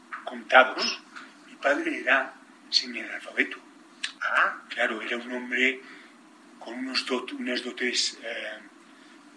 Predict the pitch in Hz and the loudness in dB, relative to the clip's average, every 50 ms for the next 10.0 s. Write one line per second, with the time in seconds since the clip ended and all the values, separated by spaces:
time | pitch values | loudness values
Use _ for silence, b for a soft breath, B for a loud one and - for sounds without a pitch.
0 | - - 269 320 - - 123 120 127 - - - - 113 - - - 113 113 110 | -12 -8 -8 -8 -6 -6 -6 -6 -6 -6 -6 -6 -8 -8 -8 -8 -8 -6 -6 -2
1 | 107 117 127 127 - 131 123 127 117 - - 127 127 123 117 127 135 135 - - | 2 2 4 4 4 2 0 0 -2 -2 0 0 2 4 6 6 4 4 2 -2
2 | - 143 135 131 120 104 - - - - - - 131 123 123 127 127 - - 123 | -2 0 0 0 -2 -6 -8 -16 -18 -12 -8 -4 -2 0 2 2 0 0 0 2
3 | 110 - - 123 123 123 127 123 123 120 131 - - - - - - - - - | 4 4 2 2 0 0 2 4 6 6 6 6 4 2 -6 -10 -12 -12 -16 -20
4 | - - - - 123 - - - 123 120 127 127 127 - - 135 131 127 - - | -20 -18 -10 -4 -4 -4 -2 -2 -2 0 0 0 0 0 -2 -6 -6 -2 0 0
5 | - 147 143 - - - - - - - - - - 170 - - 127 120 120 123 | 0 0 -2 -4 -8 -12 -14 -14 -10 -6 -4 -4 -2 -2 -2 -2 -2 -2 -2 -2
6 | 127 127 127 123 117 - - - - B B B B B B B B - 131 127 | 0 4 6 6 6 6 4 2 0 B B B B B B B B -8 -8 -8
7 | - - 127 127 127 127 120 120 117 107 - - - - - - - - - - | -6 -6 -6 -6 -4 0 2 2 2 4 2 0 -2 -4 -8 -20 -16 -14 -14 -12
8 | - 123 - 123 120 113 113 107 - - - - - - - - - - 165 - | -12 -8 -2 -2 -2 -2 -2 -2 -4 -4 -4 -4 -6 -6 -2 4 6 8 8 8
9 | - - - B B B B B B B B - - - - 156 151 147 127 - | 6 2 -4 B B B B B B B B -10 -8 0 6 8 8 8 8 4